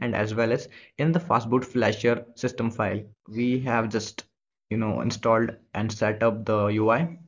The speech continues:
So this is Nothing O S two point zero point four. Let me go to the settings, go to about phone section.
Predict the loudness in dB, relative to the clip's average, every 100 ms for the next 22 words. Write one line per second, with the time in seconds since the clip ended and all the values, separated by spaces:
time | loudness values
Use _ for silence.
0 | _ _ _ _ _ _ _ _ _ -6
1 | 0 2 2 4 2 2 2 4 2 2
2 | 0 2 4 4 2 0 4 4 6 2
3 | 0 -2 0 0 0 -2 0 0 2 2
4 | 0 -2 -10 -6 -4 0 0 2 0 -2
5 | -4 -2 -2 -2 0 0 -2